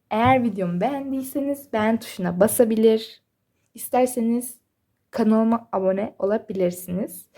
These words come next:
Ve lütfen kanalımla, videolarımla ilgili olan düşüncelerinizi yorumlarda paylaşın. Tabii ki zorunda değilsiniz. Ama eğer yaparsanız benim için çok güzel olur. Kendimi geliştirmek için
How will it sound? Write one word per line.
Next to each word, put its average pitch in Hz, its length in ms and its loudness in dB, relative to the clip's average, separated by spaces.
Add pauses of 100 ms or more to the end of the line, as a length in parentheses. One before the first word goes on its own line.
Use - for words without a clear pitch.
(540)
Ve 220 440 4
lütfen 214 600 -4 (300)
kanalımla, 202 800 -2
videolarımla 202 600 -2
ilgili 190 380 -8
olan 196 360 -2
düşüncelerinizi 190 960 -4 (120)
yorumlarda 180 600 -2
paylaşın. 185 480 -4
Tabii 190 300 -4
ki 233 120 -6
zorunda 202 440 4
değilsiniz. 180 500 -2 (420)
Ama 202 400 -6
eğer 196 180 -2
yaparsanız 208 800 -2
benim 190 240 0
için 226 360 0
çok - 340 -4 (140)
güzel 190 260 -2
olur. 190 400 -2 (340)
Kendimi 220 440 -4
geliştirmek 208 640 -4
için 214 400 -10